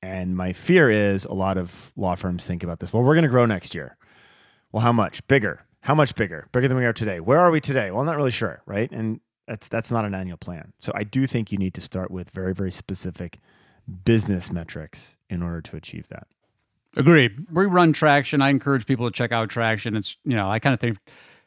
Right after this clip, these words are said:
Speaker 2: it's a, just a framework set of tools, but it's kinda like, you know, use a sports ball analogy. It's, it's like a s-, type of offense you can run. But we talk about ten-year target, three-year picture, one-year plan. So annual planning's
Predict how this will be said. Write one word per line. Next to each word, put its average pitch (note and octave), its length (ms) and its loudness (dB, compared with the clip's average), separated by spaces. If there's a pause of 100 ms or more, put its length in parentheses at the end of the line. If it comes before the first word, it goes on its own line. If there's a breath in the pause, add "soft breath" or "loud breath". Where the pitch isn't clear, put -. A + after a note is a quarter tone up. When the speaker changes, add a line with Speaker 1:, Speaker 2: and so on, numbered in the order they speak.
(180 soft breath)
Speaker 2:
it's - 100 -6
a, C#3+ 60 2
just D3 160 0
a A#2 60 -2
framework A#2+ 500 2
set A#2 160 -4
of A2 100 -4
tools, A2 400 -2
but G#2 380 -2
it's - 100 -16
kinda D3+ 140 6
like, A#2+ 200 4 (280)
you B2+ 80 0
know, A2+ 140 0
use A2 160 -4
a F#2+ 40 -8
sports A#2 300 -6
ball G#2+ 220 2
analogy. G#2 420 0
It's, - 260 -6 (100)
it's D#3+ 120 0
like F#3 100 6
a - 20 6
s-, - 240 0
type F3+ 200 4
of C3+ 120 4
offense A#2+ 440 4
you B2 80 2
can A2 180 0
run. G#2+ 360 2 (500 loud breath)
But C#3+ 80 4
we G3 140 6
talk E3 260 6
about C3 280 4
ten-year E3 280 6
target, C#3+ 440 6 (440)
three-year D#3+ 540 4
picture, C3+ 600 0
one-year A#2+ 420 4
plan. F#2+ 360 -2 (100)
So A#2+ 220 2
annual C#3 260 6
planning's B2 640 2